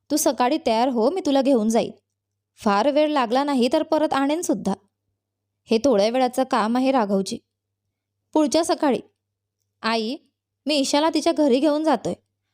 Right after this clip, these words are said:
तिला तिचे काही आयडी डॉक्युमेंट्स घ्यायचे आहेत." दोघं एकत्र जात असतात आणि आई नकार देईल असं होऊ शकत नाही.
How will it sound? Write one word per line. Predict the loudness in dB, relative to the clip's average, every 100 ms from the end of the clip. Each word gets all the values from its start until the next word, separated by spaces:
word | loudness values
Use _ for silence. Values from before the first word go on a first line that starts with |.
| _ -2
तिला | 0 0
तिचे | 0 0
काही | 2 0
आयडी | 0 -2 0
डॉक्युमेंट्स | 0 0 -2 0 -2
घ्यायचे | -4 -4 0
आहेत." | 0 -2 -8 _ _ _ _ _ -4
दोघं | 0 2 2
एकत्र | 2 0 0 0
जात | 2 0 0
असतात | -2 -4 0
आणि | 0 0
आई | 0 0 0
नकार | 0 0 0
देईल | 2 2
असं | 0 0
होऊ | 0 0
शकत | 0 -2 0
नाही. | 0 0